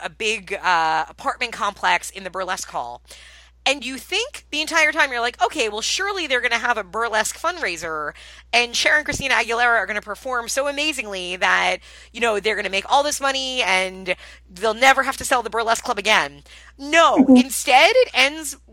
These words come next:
Speaker 1: because Christina Aguilera, uh, paid attention to something the evil guy said earlier about, uh, land, uh, air rights, and how if you build,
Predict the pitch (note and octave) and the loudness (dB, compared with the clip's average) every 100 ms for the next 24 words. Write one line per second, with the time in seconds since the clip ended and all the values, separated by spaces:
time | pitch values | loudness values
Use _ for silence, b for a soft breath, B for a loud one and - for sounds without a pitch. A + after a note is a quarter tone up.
0 | G3+ A3+ - C#4+ B3 A#3+ - C4+ C#4+ C#4+ | -12 -10 0 2 2 0 -4 -6 -4 0
1 | B3+ A#3+ A3+ A#3 A#3 G#3+ G#3 G#3 B B | 0 0 -2 0 2 2 0 -2 B B
2 | B B A3 G#3 G3 F#3 E3+ - _ _ | B B 2 4 4 2 0 -6 _ _
3 | _ _ _ - _ - D#4 D#4+ C#4 C#4 | _ _ _ -18 _ -4 -2 -2 0 -2
4 | C#4 D4 C4 C4 - A#3+ B3 A#3 A3 A3+ | 0 -4 -4 -4 -2 -2 -4 -6 -8 -8
5 | A#3+ A#3 A3+ G#3+ G#3+ G3+ A3 G3+ A3 G#3+ | -6 -4 2 2 2 -2 -4 -2 -6 -6
6 | G3 G3+ F3+ F3+ F#3 F#3 F#3 b b b | -6 -6 0 2 2 -2 -8 b b b
7 | - F3+ D#3+ F#3 F3 G3 A3+ A#3 G3+ F#3+ | 2 2 2 -2 2 2 2 0 0 0
8 | E3+ E3 - A3+ G#3+ A#3+ C#4 D#4 - - | 0 -6 -2 0 0 0 -2 -2 -4 -6
9 | - A3 G#3 G3 F#3+ G3+ F#3+ G#3 b b | -2 -4 -2 -2 0 -2 -4 -6 b b
10 | b - A#3 - G3 A#3 A#3 A#3 A3+ A3 | b -6 -6 -6 -10 -10 -10 -14 -12 -12
11 | - E3 A#3 A3+ G#3+ G#3+ F#3 | -14 -10 -6 -4 -4 -8 -10